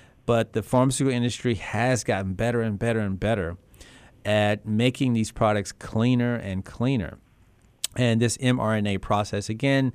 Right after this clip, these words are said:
not a microbiologist. Um, I've read a little bit about the M R N A process. This, uh,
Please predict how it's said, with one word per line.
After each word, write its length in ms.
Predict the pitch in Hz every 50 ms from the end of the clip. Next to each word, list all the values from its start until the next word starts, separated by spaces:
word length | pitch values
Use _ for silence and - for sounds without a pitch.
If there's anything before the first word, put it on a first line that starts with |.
| - - - - - - - -
not 200 | - 135 139 143
a 60 | 143 131
microbiologist. 1200 | 127 123 123 - - 120 104 113 104 104 107 110 113 113 107 - 113 107 107 104 - - - _ _ _ _ _ - -
Um, 220 | 104 101 104 104
I've 180 | 101 117 113 113
read 140 | 127 127 107
a 40 | 107
little 180 | 110 113 110
bit 160 | 107 113 110
about 280 | 110 101 98 107 104 101
the 80 | 104 -
M 200 | 95 101 101 104
R 180 | 101 101 98
N 80 | 98 98
A 120 | 95 98
process. 880 | 92 - - 110 104 107 104 - - 110 101 98 98 98 98 - - - - - _ _ _ _ -
This, 460 | 107 101 110 110 110 104 - - - -
uh, 100 | - 107